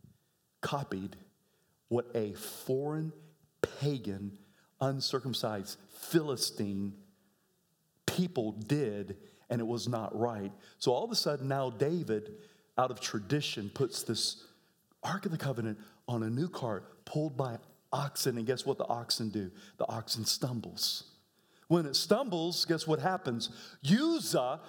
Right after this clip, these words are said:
one of the guys walking along the Ark of the Covenant, touches the Ark of the Covenant. How many of you remember what happened in Indiana Jones when you mess with the Ark of the Covenant? You just kinda melt.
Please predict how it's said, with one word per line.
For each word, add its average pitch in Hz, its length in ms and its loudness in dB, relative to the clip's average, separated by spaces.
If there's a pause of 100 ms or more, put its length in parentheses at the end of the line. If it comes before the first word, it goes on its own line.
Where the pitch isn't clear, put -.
(120)
one 214 220 6
of 233 60 0
the 190 80 2
guys 175 720 2
walking 196 420 4
along 180 520 2
the 190 80 2
Ark 170 220 2
of 160 80 -2
the 156 60 2
Covenant, 180 320 2 (340)
touches 170 580 2
the 151 120 6
Ark 156 260 2
of 143 60 0
the 127 80 0
Covenant. 117 480 -2 (460)
How 262 140 6
many 277 120 -2
of 226 40 2
you 196 60 2
remember 175 380 2
what 143 180 2
happened 151 340 2
in 123 140 -2
Indiana 131 400 0
Jones 127 340 -2
when 113 120 2
you 113 80 0
mess 113 260 0
with 110 160 2 (440)
the 123 140 4 (140)
Ark 120 160 2
of 120 80 -2
the 107 60 0
Covenant? 101 440 -2 (400)
You 135 100 -2
just 131 180 0
kinda 120 200 2
melt. 120 720 -2